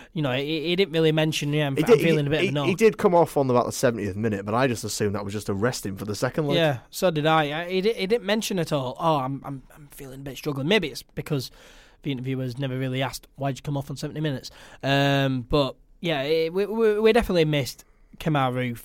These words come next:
Speaker 1: and Patrick Bamford. Yeah, he, he's just so, so poor. He, he, he was awful, um, on Wednesday night. Uh, Jack Harrison, though,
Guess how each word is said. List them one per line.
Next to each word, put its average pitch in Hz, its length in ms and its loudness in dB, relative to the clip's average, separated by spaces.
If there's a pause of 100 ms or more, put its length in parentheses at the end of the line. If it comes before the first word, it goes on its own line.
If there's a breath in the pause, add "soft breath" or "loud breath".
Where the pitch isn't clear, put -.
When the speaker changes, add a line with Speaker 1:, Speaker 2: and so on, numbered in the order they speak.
(120)
Speaker 1:
and 123 260 -6
Patrick 151 320 0
Bamford. 123 560 -4
Yeah, 131 240 -8
he, - 260 -10 (400 soft breath)
he's 131 200 -6
just - 180 -8
so, 104 260 -8 (160)
so - 220 -12
poor. 104 320 -14
He, 135 200 -10
he, 139 200 -8 (140)
he 135 60 -6
was 127 200 -10
awful, 110 440 -10 (360 soft breath)
um, 110 260 -10
on 127 260 -6
Wednesday 120 340 -6
night. 117 360 -6 (300 soft breath)
Uh, 131 280 2
Jack - 200 2
Harrison, 196 360 6
though, 175 100 6